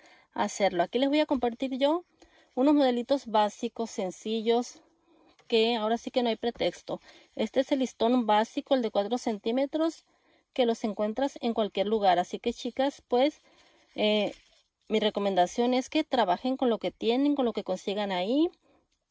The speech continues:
Eh, si no pueden conseguir materiales o listones más caros o de moda, más anchos, trabajen con lo que tengan a la mano.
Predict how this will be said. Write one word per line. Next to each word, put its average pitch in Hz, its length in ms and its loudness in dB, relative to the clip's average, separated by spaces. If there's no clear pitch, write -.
Eh, 208 320 -2
si 226 140 -6
no 202 100 -4
pueden 240 220 0
conseguir 214 400 -2
materiales 208 840 0
o 202 140 -2
listones 202 400 -4
más 190 260 -8
caros 190 540 0
o 196 80 -2
de 180 100 0
moda, 185 460 0
más 190 240 -6
anchos, 220 520 -4
trabajen 220 440 -2
con 285 100 -4
lo 240 80 0
que 202 120 -8
tengan 202 260 -4
a 240 80 -2
la 196 100 -4
mano. 170 380 -4